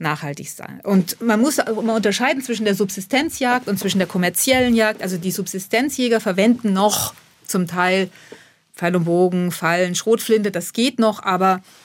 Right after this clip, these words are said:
die kommerziellen Jäger verwenden automatische Waffen, das geht natürlich gar nicht. Äh,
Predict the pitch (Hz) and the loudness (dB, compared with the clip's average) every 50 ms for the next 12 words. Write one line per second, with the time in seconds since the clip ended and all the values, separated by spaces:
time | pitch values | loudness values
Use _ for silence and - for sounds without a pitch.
0 | - - - _ - 165 - 226 247 269 254 254 254 - 214 202 196 196 190 190 | -20 -20 -12 _ -6 -4 0 0 2 2 2 0 0 0 0 2 2 0 -2 -2
1 | 185 185 190 190 190 - 185 175 180 180 190 - 185 185 - 196 208 220 240 240 | -2 -2 -2 -2 -2 -2 -4 -2 -2 -2 -2 -4 -6 -4 -2 0 2 2 0 0
2 | 214 196 214 190 185 175 180 - 180 165 - 180 170 165 160 - 170 156 160 - | -4 -8 -6 -4 -4 -4 -2 -4 -6 -4 -4 -4 -4 -4 -4 -6 -6 -8 -8 -4
3 | - 175 165 170 170 160 147 156 - - - _ - - - - - _ _ _ | -2 0 0 0 0 -2 -6 -8 -12 -16 -20 _ -20 -20 -20 -20 -20 _ _ _
4 | _ _ _ - 185 170 170 165 160 | _ _ _ -2 0 2 2 2 0